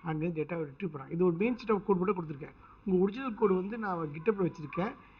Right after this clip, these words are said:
நீங்க வந்துட்டு, ஆ, கொஸ்டின் ஆன்சர்ஸ் நீங்க வந்து இது GitHub-லேருந்து டெவலப் லிங்க் நான் கீழே கொடுக்குறேன் நானு. டிஸ்கிரிப்ஷன்ல கொடுக்குறேன். நீங்க உங்க கோடை போய் எடுத்து பார்த்துக்கோங்க. நீங்க டெவலப் பண்ணி பாருங்க. இது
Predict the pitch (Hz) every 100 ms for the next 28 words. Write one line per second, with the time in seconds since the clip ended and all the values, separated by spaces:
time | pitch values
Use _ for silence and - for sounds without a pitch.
0 | - 185 190 202 190 170 175 175 269 330
1 | - - - 202 190 175 165 165 156 190
2 | 185 208 170 151 - - - - 190 180
3 | 175 170 180 262 220 160 160 190 165 143
4 | 131 123 110 - - - - - - -
5 | - - - - 196 240 208 196 220 208
6 | 180 160 147 143 151 185 220 214 202 226
7 | 233 196 - 190 151 147 139 131 131 147
8 | - 208 175 160 151 156 214 - - -
9 | - 175 170 160 156 156 156 - 208 202
10 | 175 165 214 165 156 - 160 - 151 131
11 | 135 135 165 151 156 151 247 214 165 156